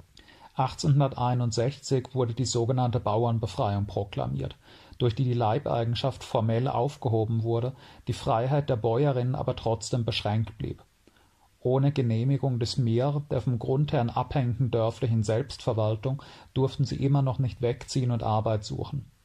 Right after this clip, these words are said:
Außerdem erhielten die Adligen eine riesige finanzielle Entschädigung für den teilweisen Verlust ihrer Herrschaftsrechte. Die Bäuerinnen mussten zwangsweise die kleinen Grundstücke, die sie bisher unentgeltlich für den Eigenbedarf hatten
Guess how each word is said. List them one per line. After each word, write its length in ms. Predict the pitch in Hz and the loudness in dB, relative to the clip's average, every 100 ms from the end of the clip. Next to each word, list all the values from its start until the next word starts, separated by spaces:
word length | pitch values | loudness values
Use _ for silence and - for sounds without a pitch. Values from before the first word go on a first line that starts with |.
| _ _ _ _ _ _ _ - | _ _ _ _ _ _ _ -4
Außerdem 680 | 120 151 - 120 113 127 135 | -2 0 0 0 0 0 0
erhielten 480 | 127 139 135 - | -2 0 0 0
die 120 | 135 135 | 0 0
Adligen 500 | 113 117 139 135 143 | 2 0 0 -2 0
eine 240 | 123 117 | 0 0
riesige 420 | 120 147 151 135 | 0 0 2 0
finanzielle 640 | - 135 123 113 135 117 | 0 0 0 0 0 2
Entschädigung 720 | - 117 - 123 135 139 120 135 | 0 -2 0 0 0 0 -2 -2
für 120 | 139 | 0
den 140 | 127 | 0
teilweisen 580 | - 113 113 120 120 127 | 2 0 2 0 -2 -2
Verlust 440 | - 123 127 - | -2 -2 -2 -2
ihrer 160 | 131 113 | 0 2
Herrschaftsrechte. 920 | 110 107 107 120 - - - - - - _ - - - - - | 2 2 0 -4 -6 -6 -6 -8 -12 -14 _ -20 -20 -20 -10 -2
Die 160 | 110 | 0
Bäuerinnen 540 | 113 117 143 139 123 131 | 2 2 2 2 0 0
mussten 380 | 127 - 131 | -2 -2 -4
zwangsweise 720 | - - 113 139 - 139 135 139 | -2 0 0 0 -2 -2 0 -2
die 100 | 113 | -2
kleinen 340 | 139 117 117 | 0 0 0
Grundstücke, 640 | 117 123 147 - 127 113 | 0 0 0 -2 -2 0
die 120 | 120 123 | -2 -2
sie 100 | 120 | -2
bisher 500 | 127 - 123 123 139 | -2 0 0 0 2
unentgeltlich 720 | 147 147 - 123 117 135 - | 4 4 2 0 0 -4 -2
für 140 | 120 | 0
den 80 | 110 | 0
Eigenbedarf 760 | 117 117 143 147 107 113 113 | 0 0 2 2 2 0 0
hatten 320 | 131 117 120 | -2 -2 -2